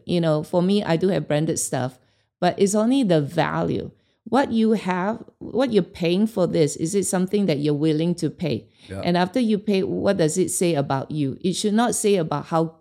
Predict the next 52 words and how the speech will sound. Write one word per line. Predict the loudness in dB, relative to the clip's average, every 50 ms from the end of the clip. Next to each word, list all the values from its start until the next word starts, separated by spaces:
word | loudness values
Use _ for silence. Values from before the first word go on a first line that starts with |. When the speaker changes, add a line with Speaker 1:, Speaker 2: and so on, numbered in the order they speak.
| _ _ -16
Speaker 1:
how | -8 -4 -2 0 0 0
valuable | -2 -4 -4 -4 -2 -2 0 0 0 0 0 0 0 0 0 -2 -4 -6 _ -6
you | -4 -4 -4 -2
are | -2 -2 -2 0
or | 0 0 0
you | 0 0 -2
feel | -2 -2 -2 -2 0
good | 0 0 -2 -2 0
because | -2 -4 -2 -2 -4 -2
you | -4 -4
have | -4 -4 -4
a | -6
branded | -6 -4 -2 -2 0 0 0 -2 -4
stuff, | -4 -6 -4 -4 -4 -4 -4 -6 _ -20 -20 -20 -20 -20 _ _
but | -2 -2 0 2 2
that | 2 2 2 0 -6 -6
you | -2 -2 0 0
enjoy | 2 2 2 0 0 0 0 0 2 2
the | 0 -4
stuff. | -4 -4 -6 -6 -6 -4
It | -6 -4 0
looks | 2 2 2 2 0 -2
good | 2 2 2 2 0
and | -2 -2 -2 0
you | 0 0 0
have | 0 0 -2 -2 -4 -2 -2
the | -2 -2
Speaker 2:
And | 0 -2 -2 -4 -8 _ -8
Speaker 1:
capacity | -8 -8 -4 -2 -2 -2 -2 -4 -2 -2
Speaker 2:
there's | -2 -2 0
Speaker 1:
to | 0 0
Speaker 2:
quality. | 0 0 0 -2
Speaker 1:
pay | -4 -2
for | 0 0 2 2 0
it. | 0 -2
Speaker 2:
There's | -4 -6 -6
quality, | -6 -6 -6 -4 -4 -2 0 2
Speaker 1:
You | 2
know, | 4 4 2
Speaker 2:
yeah. | 2 0 -4 -6 -6
Speaker 1:
the, | -4 -4 -6
the, | -4 -4 -4 -4 -2
the | 0 0 0 2
money | 2 0 0 2 2 0
to | 0 -2
pay | -2 -2 -2 -2 -2
for | -2 -2 -2 -2
it. | -2 -2
If | -2 -2 -2
you | -2 0 0
don't | 0 2 2 2 0
have | 0 0 0 0 -2 -2